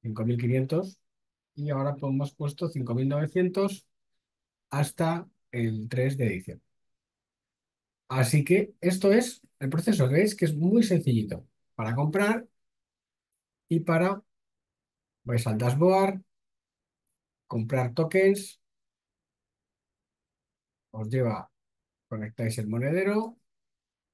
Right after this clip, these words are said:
¿vale? Os dice lo que tenéis en cartera, en este caso sesenta y nueve.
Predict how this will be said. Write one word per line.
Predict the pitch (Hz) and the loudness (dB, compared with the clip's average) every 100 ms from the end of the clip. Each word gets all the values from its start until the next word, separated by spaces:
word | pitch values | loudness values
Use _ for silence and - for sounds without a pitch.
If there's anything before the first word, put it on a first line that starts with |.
| _ _ _ _ _ _ _ _ _ _ _ _ _ | _ _ _ _ _ _ _ _ _ _ _ _ _
¿vale? | 143 113 185 202 _ _ _ _ _ _ _ _ _ _ _ _ _ _ _ _ _ _ _ | -18 -14 -14 -16 _ _ _ _ _ _ _ _ _ _ _ _ _ _ _ _ _ _ _
Os | 127 | -8
dice | 127 123 | -4 -4
lo | 110 | -2
que | 107 | -4
tenéis | 107 117 | -2 -2
en | 123 | -2
cartera, | 123 127 180 180 | -2 -4 0 2
en | 147 | 2
este | 120 | 0
caso | 117 113 117 | -2 -2 -2
sesenta | 117 131 127 131 | -2 -2 -2 0
y | 147 | 0
nueve. | 180 180 196 220 | 2 2 0 -4